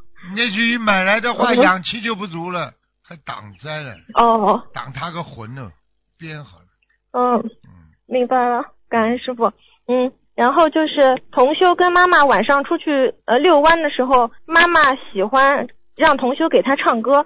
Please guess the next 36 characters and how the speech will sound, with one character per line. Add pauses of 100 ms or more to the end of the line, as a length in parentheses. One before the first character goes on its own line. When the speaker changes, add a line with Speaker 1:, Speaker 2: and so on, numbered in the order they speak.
(120)
Speaker 2:
同
修
的
声
音 (100)
很
嘹
亮， (120)
晚
上
能
在
马
路
上
这
样
唱
歌
吗？ (180)
Speaker 1:
不
可
以
的。 (580)
Speaker 2:
不
可
以
的
啊。
Speaker 1:
他
妈
有
病
啊。
Speaker 2:
哦。 (1800)
Speaker 1:
嗯，